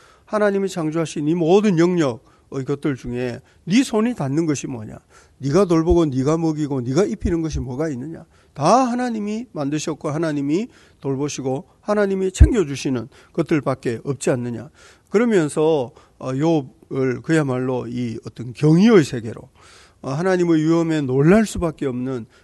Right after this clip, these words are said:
그런 자리로 이끌어 가시는 것을 우리가 욥기를 읽으면서 본 적이 있어요. 아, 하나님께서 오늘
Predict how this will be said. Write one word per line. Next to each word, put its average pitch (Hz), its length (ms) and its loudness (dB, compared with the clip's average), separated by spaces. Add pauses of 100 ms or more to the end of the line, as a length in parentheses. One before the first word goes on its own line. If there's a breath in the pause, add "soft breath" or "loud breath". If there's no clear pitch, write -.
그런 190 340 4 (240 soft breath)
자리로 139 380 -2
이끌어 139 320 2
가시는 123 420 -4
것을 123 340 -6 (220 soft breath)
우리가 123 240 -8
욥기를 139 540 2
읽으면서 120 760 -4 (300 soft breath)
본 139 180 0
적이 123 220 -4
있어요. - 260 -12 (520 soft breath)
아, 160 100 -8
하나님께서 190 580 0
오늘 170 380 0